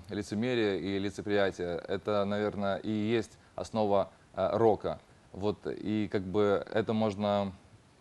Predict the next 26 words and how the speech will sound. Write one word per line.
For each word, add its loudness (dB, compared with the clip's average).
пронести 0
с -12
собой 0
в, -6
как -6
бы -6
в -8
жизни, 0
да, 2
ну -6
и -2
быть -2
честным -2
перед -4
самим -4
собой -4
и -2
перед -4
всеми -4
окружающими. -4
Это -6
очень -6
важно -2
на -10
сегодняшний -12
день. -10